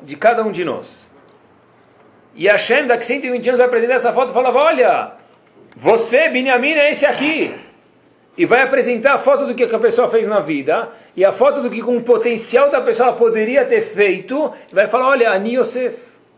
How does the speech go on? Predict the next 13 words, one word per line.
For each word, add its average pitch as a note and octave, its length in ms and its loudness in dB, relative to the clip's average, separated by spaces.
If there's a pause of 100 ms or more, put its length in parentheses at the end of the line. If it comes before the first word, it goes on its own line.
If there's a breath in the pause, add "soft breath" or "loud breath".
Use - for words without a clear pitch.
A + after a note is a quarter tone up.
(420)
E D#3+ 80 -8
o E3+ 40 -8
que C4 120 -2
a - 20 4
pessoa G#3+ 280 -4
vai F#3 60 -2
responder? D#3 600 -8
Por A3+ 100 -12
isso B3 80 -16
que A#3 80 -2
Rabi G#3+ 140 -2
Elazar E3+ 260 -2
chorava. C3+ 540 -4